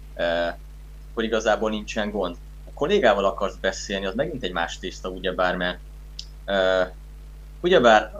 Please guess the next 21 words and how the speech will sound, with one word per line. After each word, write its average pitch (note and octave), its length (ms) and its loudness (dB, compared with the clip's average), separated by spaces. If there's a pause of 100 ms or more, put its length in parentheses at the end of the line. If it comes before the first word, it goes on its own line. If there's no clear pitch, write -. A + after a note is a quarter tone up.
(100)
mérnök G#2+ 440 4
vagyok, G2+ 280 -2
tehát G2 200 2
nekem G2+ 180 -6
a G2 40 2
Maxwell A2 360 0
egyenletek G2 460 0
differenciális G2 840 -2
formáját F#2+ 680 0
azért F#2 200 -6
ismerni F#2 480 -2
kellett, F#2+ 480 0 (140)
és - 80 -16
az E3 100 0
a E3+ 60 4
szép G2+ 300 -2
benne, F#2+ 220 0
van A2+ 120 2
egy G2 120 0
ekkora G2+ 420 0
egyenlet, F#2+ 560 2